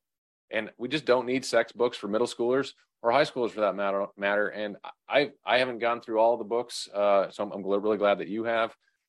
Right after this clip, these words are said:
So I'm not gonna say that all twenty-two are exactly the ones that should be banned, but I have seen some of them, and some of them are graphic novels, as in pictures of sexual acts.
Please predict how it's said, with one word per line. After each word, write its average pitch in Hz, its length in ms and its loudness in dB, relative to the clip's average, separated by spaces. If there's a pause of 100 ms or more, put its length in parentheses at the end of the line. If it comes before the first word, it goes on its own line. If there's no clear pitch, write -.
(400)
So - 120 -6
I'm 101 80 -2
not 120 160 2
gonna 120 140 0
say 123 340 2
that 110 180 -4
all 113 200 4
twenty-two 117 600 -2
are 104 140 2
exactly 104 640 0
the 98 100 -6
ones 107 260 -4
that 98 120 -6
should 98 160 -10
be 104 100 -4
banned, 107 420 -2 (440)
but 110 160 4
I 117 100 6
have 156 200 4
seen 156 200 -4
some 147 200 0
of 143 140 0
them, 113 300 0 (380)
and 113 540 -4 (560)
some 135 180 0
of 208 60 -2
them 175 120 2
are 110 60 4
graphic 110 560 2
novels, 110 540 -2 (120)
as 104 140 -4
in 117 200 0 (100)
pictures 139 640 0 (100)
of 107 260 2
sexual 131 480 0
acts. - 460 0